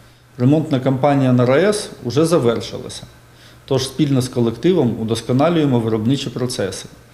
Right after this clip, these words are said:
аби пройти осінньо-зимовий період з максимально ефективними результатами.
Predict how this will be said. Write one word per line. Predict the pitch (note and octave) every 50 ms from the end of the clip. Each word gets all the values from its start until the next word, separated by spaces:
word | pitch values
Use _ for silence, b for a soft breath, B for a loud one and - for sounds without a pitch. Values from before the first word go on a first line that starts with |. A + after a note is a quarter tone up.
| b b -
аби | - A2+ A#2 A#2+
пройти | A#2+ - - B2 A#2+ A#2+ - F#3 F#3+
осінньо-зимовий | D#3+ - - C3+ A#2+ A#2 A#2 A2 A2 A#2+ A#2+ B2 A#2+ A#2 A#2 A2
період | - A#2 A2+ B2 D#3 F3 D#3 B2+ G#2
з | G2+
максимально | G2 G#2+ G#2 - - A2 A#2 C3+ E3 E3+ D3 A#2+
ефективними | A2 G#2+ - - G2 - - C3 C3+ D3 C#3 B2+ A#2 A2+
результатами. | A2 G#2+ A2 A2 G#2 G#2+ G#2+ A#2 A#2 - - -